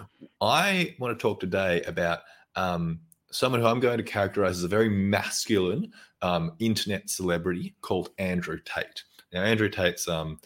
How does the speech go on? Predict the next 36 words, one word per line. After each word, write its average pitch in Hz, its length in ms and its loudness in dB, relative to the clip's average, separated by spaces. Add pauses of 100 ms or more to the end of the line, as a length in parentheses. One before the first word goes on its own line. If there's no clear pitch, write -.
(280)
developed 92 300 2
this 82 140 -4
really 95 440 4
big 87 320 0
following 85 680 0
over 85 200 -6
the - 80 -12
last - 380 -8 (100)
three 82 260 -6
or 78 80 -8
four 76 240 -8
months, 147 500 -2
um, 80 380 -4 (160)
in 87 160 -2
online 82 340 0
spaces, 78 460 -6
particularly - 460 -10
TikTok. 127 480 2 (340)
Um, 90 300 4 (240)
and 98 80 -6
he - 0 -
has 87 100 -4
a 87 80 -6
fascinating 98 580 0
method 110 380 0
by 117 160 0
which 123 280 0
he's 113 160 -2
developed 113 500 0
this 110 420 0
following, 127 460 2 (400)
uh, 92 340 2
a 92 80 4
really 80 160 -2
dangerous 101 460 -4
method, 123 320 -4